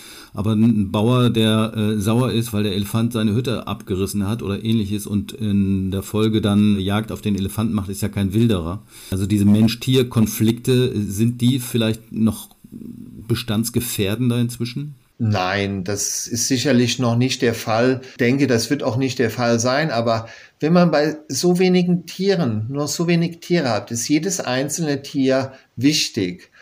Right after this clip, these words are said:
Speaker 2: Und generell halte ich nichts davon, jetzt einen Elefanten, der für Probleme sorgt, abzuschießen. Erstens weiß man nicht immer, ob das der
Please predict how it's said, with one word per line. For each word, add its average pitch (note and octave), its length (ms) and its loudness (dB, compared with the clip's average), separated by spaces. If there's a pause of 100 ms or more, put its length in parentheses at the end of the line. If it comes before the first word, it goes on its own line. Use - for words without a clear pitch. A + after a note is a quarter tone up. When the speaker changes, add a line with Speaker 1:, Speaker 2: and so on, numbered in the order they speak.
Speaker 2:
Und A#2+ 420 2
generell D3+ 680 2
halte D3+ 300 0
ich C#3+ 260 0 (100)
nichts D#3 480 0
davon, C3+ 500 0
jetzt B2 420 -2
einen A#2+ 320 0
Elefanten, C#3 1040 -2
der A#2 400 2
für A2 340 2
Probleme C#3+ 520 2
sorgt, A2+ 280 -2
abzuschießen. B2 840 -2
Erstens C#3 500 -4
weiß A#2 280 -2
man C#3 100 0
nicht B2+ 240 -4
immer, C3+ 260 0
ob - 180 -8
das C3 340 -4
der A#2 480 -2